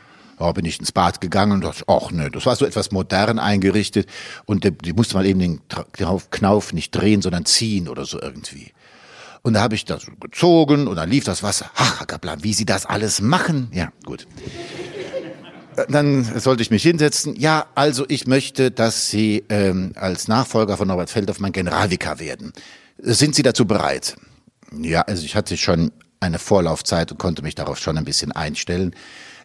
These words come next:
Ich fragte: „Was, was zeichnet mich denn nach Ihrer Meinung nach aus?“ „Ja, Sie haben so eine praktische Art, also wie Sie das eben mit der Dusche gemacht haben.“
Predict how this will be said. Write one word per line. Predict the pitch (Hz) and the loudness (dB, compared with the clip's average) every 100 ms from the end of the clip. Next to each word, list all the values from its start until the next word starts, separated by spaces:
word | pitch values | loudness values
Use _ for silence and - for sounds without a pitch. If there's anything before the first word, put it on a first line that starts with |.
| - | -12
Ich | 85 | -4
fragte: | 101 101 | -2 2
„Was, | 101 98 90 | 2 0 0
was | 104 - - | 0 -2 -4
zeichnet | - 123 131 120 98 | 0 0 2 0 -2
mich | 101 | -2
denn | 110 98 | 0 0
nach | 95 - | 0 0
Ihrer | 127 113 | 2 4
Meinung | 104 101 110 113 113 107 101 | 4 4 4 4 2 2 0
nach | 95 90 - | 0 -4 -2
aus?“ | 113 98 87 - - - - - - - | 0 0 -2 -8 -12 -20 -20 -20 -20 0
„Ja, | 196 208 | 2 4
Sie | - 151 | 2 0
haben | 190 | 0
so | 170 151 | 0 -2
eine | 123 | -4
praktische | - - 226 - 151 - 147 | -4 -2 -2 -2 -8 -6 -4
Art, | 165 156 | -2 -2
also | - 131 123 | -2 -4 -2
wie | |
Sie | 151 | -2
das | 135 131 | -2 0
eben | 180 151 | 0 0
mit | 139 | 0
der | 120 | 0
Dusche | 254 285 - | 4 4 2
gemacht | 165 147 147 - 151 | 0 0 -2 -2 2
haben.“ | 139 127 127 | 2 2 0